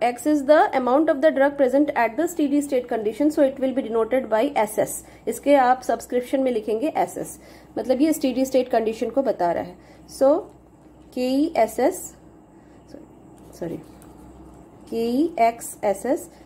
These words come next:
that will be equal to आर ज़ीरो, ठीक है। अगर हम इसको सी के फॉर्म में कन्वर्ट करना चाहें तो सी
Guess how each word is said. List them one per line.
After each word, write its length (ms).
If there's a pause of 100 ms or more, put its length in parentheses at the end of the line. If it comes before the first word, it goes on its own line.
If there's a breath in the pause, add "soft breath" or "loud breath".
(140)
that 200
will 140
be 100
equal 420
to 80 (560)
आर 200
ज़ीरो, 260 (1160 loud breath)
ठीक 140
है। 60
अगर 200
हम 80
इसको 180
सी 240
के 140
फॉर्म 240
में 100
कन्वर्ट 360
करना 240
चाहें 380 (420 loud breath)
तो 80
सी 320